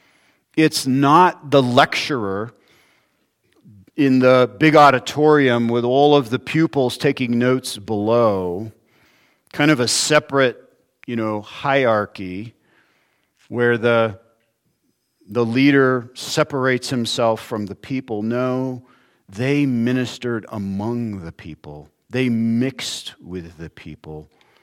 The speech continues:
They were sitting down and spending time with the sheep, just like a faithful shepherd. And they were surrounding their shepherd, eager to hear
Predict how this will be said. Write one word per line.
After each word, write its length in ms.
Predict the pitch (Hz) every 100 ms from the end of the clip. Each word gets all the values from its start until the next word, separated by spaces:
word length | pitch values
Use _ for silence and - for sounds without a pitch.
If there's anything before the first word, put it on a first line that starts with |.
| _ _ _ _ _ _ _ _ _ _ _ _ _ _ _ -
They 140 | 117
were 120 | 123
sitting 540 | 113 - 135 127 120 117
down 380 | 113 113 113
and 120 | 107 101
spending 540 | - 117 113 107 98
time 720 | - 113 110 104 101 95 92 -
with 160 | 101
the 80 | 95
sheep, 480 | - - 107 95 -
just 280 | - 98 -
like 180 | 98 92
a 60 | 92
faithful 640 | - 87 - 87 80 87 _
shepherd. 640 | - - 104 - 69 - _ _ _ _ _ _ _ _ _ _ _ 101
And 100 | 98
they 140 | 113
were 140 | 110
surrounding 800 | 101 - 104 104 117 123 110 92
their 240 | 90 92 87
shepherd, 540 | - 87 85 85 82 _ _ _ _ _
eager 480 | 98 98 98 92 90
to 140 | -
hear 520 | 80 90 90 85 87